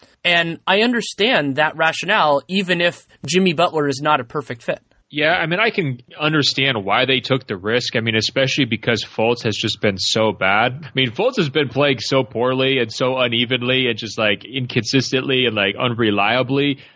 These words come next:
Speaker 2: that I would be motivated to make a, a, take a big swing too. It just makes me a little bit nervous anytime a first-time G M comes in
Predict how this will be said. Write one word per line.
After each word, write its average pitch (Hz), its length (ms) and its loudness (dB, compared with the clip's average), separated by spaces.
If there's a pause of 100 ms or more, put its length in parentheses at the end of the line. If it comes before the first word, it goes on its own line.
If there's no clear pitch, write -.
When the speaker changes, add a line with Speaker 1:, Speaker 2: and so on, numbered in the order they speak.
(120)
Speaker 2:
that 110 140 0
I 123 140 2
would 160 160 0
be 147 140 0
motivated 131 600 0
to 127 100 -2
make 120 240 0
a, 107 320 0
a, 123 40 -6
take 127 220 -2
a 110 60 0
big 117 260 -2
swing 120 320 -2
too. 123 300 0
It 131 140 -2
just 151 340 -4
makes 185 260 -2
me 226 80 -2
a 170 60 2
little 147 220 2
bit 123 200 0
nervous 117 460 0
anytime 123 600 2 (360)
a 120 80 -4
first-time 139 640 0
G 117 200 0
M 113 200 0
comes 117 460 -2
in 113 340 2